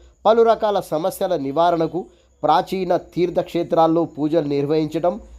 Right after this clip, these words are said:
వేల సంవత్సరాలుగా కొనసాగుతున్నదని తెలుస్తుంది. పవిత్ర పుణ్యక్షేత్రంలో నిర్వహించడం అపురూపం. అదేవిధంగా ఉత్తరప్రదేశ్ రాష్ట్రంలోని వారణాసి, బనారస్, కాశీ పేరుతో మానవులు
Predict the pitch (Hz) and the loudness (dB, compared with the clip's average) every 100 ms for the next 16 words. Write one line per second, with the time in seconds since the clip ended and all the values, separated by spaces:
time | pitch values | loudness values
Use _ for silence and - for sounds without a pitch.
0 | - - - 101 110 180 214 - 175 175 | -20 -20 -20 -8 2 4 4 2 0 0
1 | 175 165 160 165 165 - 143 160 151 160 | 2 2 2 2 0 -2 -2 0 0 -2
2 | 156 151 151 151 143 143 151 147 147 - | -2 0 -2 -2 -6 -4 -4 -4 -6 -10
3 | - - - 165 165 170 165 143 156 170 | -20 -20 0 0 0 0 -2 0 0 0
4 | 165 160 160 160 160 185 214 _ _ 117 | 0 -2 0 0 0 -2 -4 _ _ -4
5 | 156 170 165 156 160 180 180 - 131 156 | 2 4 2 0 -2 -4 -4 -8 -4 -2
6 | 160 139 147 - _ _ _ 175 214 208 | 0 -2 -6 -10 _ _ _ 2 2 2
7 | 175 180 180 160 180 - 214 165 170 170 | 0 0 0 -2 -4 -2 -4 -2 -4 -6
8 | 131 143 156 175 160 170 165 104 113 156 | -4 -4 -2 -4 0 0 0 0 2 2
9 | 160 160 160 202 - _ _ - 151 180 | 2 0 -2 -8 -12 _ _ -2 2 4
10 | 170 175 - _ _ _ 147 160 175 180 | 4 2 -6 _ _ _ -2 -2 -2 -6
11 | 165 156 151 320 214 - _ _ 202 139 | -2 -2 -2 -4 -8 -12 _ _ 0 4
12 | 180 208 208 185 160 | 6 4 2 0 -2